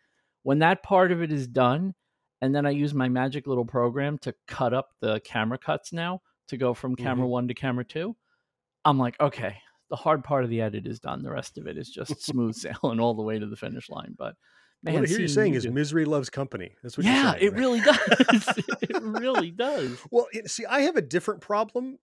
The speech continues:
Speaker 2: Problem is the wrong word, but,
Speaker 1: Mm-hmm.
Speaker 2: um,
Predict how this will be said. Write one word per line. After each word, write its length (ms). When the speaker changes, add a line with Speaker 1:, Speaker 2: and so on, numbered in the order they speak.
Speaker 2:
Problem 320
is 120
the 60
wrong 300
word, 420
but, 280
Speaker 1:
Mm-hmm. 180
Speaker 2:
um, 420